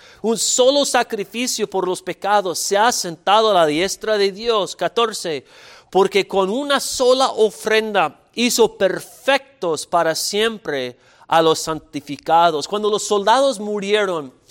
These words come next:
allá en, en estas tierras de las colonias,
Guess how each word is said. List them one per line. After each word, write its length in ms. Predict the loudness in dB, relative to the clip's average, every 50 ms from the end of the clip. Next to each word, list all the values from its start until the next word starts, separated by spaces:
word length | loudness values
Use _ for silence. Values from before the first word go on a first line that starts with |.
| -20 -20 -20 -16 -6
allá 580 | 0 0 0 0 2 2 4 6 6 6 4 4
en, 180 | 2 0 -4 -8 -14 -16 -16 -16 -16 -18 _ _ -4
en 200 | 0 0 0 0 0
estas 420 | -2 -2 0 0 -2 -2 -2 -4
tierras 560 | -10 -4 0 2 2 4 2 0 -4 -4 -4 -6
de 120 | -6 -4
las 160 | -4 -4 -4
colonias, 960 | -4 -6 -2 0 2 2 2 2 0 -4 -6 -8 -8 -8 -10 -10 -10 -10 -14